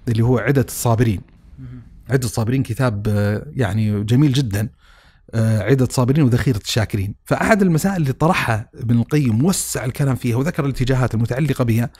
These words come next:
Speaker 1: اللي قضية أيهما أفضل، الفقير الصابر أم الغني الشاكر؟ مسألة مشهورة، وابن القيم ما أظن أحد، يعني، طول الكلام في استتباع الأدلة المتعلقة في ترجيح أحد القولين على الآخر مثل ما فعل ابن القيم. ابن تيمية مقاربة لهذا السؤال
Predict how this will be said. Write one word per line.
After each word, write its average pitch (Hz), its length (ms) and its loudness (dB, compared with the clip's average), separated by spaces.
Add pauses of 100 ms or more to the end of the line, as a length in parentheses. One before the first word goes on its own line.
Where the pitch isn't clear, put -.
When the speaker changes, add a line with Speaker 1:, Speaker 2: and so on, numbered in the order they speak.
(300)
Speaker 1:
اللي 160 120 2
قضية 165 400 0
أيهما 135 440 2
أفضل، 104 360 -2 (140)
الفقير 208 480 2
الصابر 147 680 2 (300)
أم 160 100 6
الغني 160 320 4
الشاكر؟ - 560 0 (280)
مسألة 175 360 0
مشهورة، 139 720 0
وابن 156 200 2
القيم 160 280 2
ما 156 120 2
أظن 139 200 2
أحد، 110 300 -4
يعني، 107 320 0 (300)
طول 135 340 4
الكلام 127 300 0
في 110 100 -6
استتباع 120 380 -4
الأدلة 117 340 0
المتعلقة 117 560 0
في 117 140 -2
ترجيح 123 420 -2
أحد 113 160 -2
القولين 117 400 0
على 107 120 0
الآخر 147 260 -2
مثل 117 180 -4
ما 117 100 2
فعل 113 220 -2
ابن 110 120 -4
القيم. 98 320 -6 (600)
ابن 180 220 6
تيمية 226 280 6
مقاربة 143 500 2
لهذا 131 220 2
السؤال 123 440 0